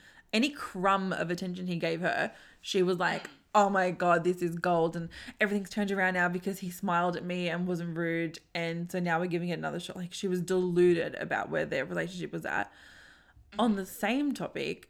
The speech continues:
Speaker 1: Melissa and Bryce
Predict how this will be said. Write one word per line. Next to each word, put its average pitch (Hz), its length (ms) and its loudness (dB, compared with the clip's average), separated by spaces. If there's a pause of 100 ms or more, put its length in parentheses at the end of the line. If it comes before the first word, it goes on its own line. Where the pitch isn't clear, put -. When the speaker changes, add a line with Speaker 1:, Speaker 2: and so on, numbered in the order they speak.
(140)
Speaker 1:
Melissa 170 600 -2 (480)
and 170 640 -4
Bryce 165 760 0